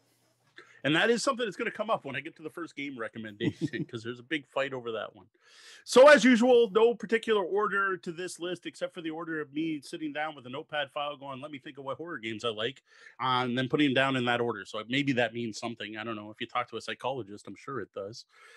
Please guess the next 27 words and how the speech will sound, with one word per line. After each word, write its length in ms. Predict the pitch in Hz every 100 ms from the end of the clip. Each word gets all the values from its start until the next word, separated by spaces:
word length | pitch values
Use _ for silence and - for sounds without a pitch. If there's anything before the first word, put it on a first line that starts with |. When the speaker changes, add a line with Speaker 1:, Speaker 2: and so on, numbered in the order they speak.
| -
Speaker 1:
Um, 320 | 143 139 139
I 120 | 131
did 320 | 139 170 269 269
try 300 | - 214 214
to 200 | - 185
include 400 | 143 - 170 160
a 100 | 131
number 320 | 123 147 147
of 120 | 131
different 340 | 131 131 131 117
game 320 | 117 127 165
types 400 | - 160 175 -
and 180 | 135 113
games 300 | 143 196 180
of 120 | 143
various 360 | 151 139 123
weights. 480 | 113 113 110 - - - - -
So 220 | - 240
there 120 | 285
should 200 | 247 302
be 120 | 302 240
something 380 | 214 196 208
on 160 | 175 170
this 180 | 139 -
list 220 | 135 131
for 180 | - 98
everyone. 340 | - - _